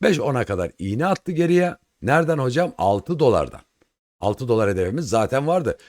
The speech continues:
Şöyle haftalığına baktığımızda okları görüyorsunuz değil mi? Hepsi on ikiden vuracak arkadaşlar. Bir vurdu, iki vurdu, üçüncü vurdu. Şimdi dördüncü altı yetmiş beş, beşinci ok yedi yirmi dört.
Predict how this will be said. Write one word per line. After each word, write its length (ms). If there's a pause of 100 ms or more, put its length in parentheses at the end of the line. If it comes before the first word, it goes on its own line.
(100)
Şöyle 240
haftalığına 480
baktığımızda 580
okları 400
görüyorsunuz 500
değil 140
mi? 80 (1160)
Hepsi 400
on 220
ikiden 360
vuracak 360
arkadaşlar. 540 (420)
Bir 220
vurdu, 340
iki 320
vurdu, 320
üçüncü 360
vurdu. 340
Şimdi 420 (320)
dördüncü 440 (140)
altı 320
yetmiş 420
beş, 260
beşinci 440
ok 320 (300)
yedi 300
yirmi 300
dört. 200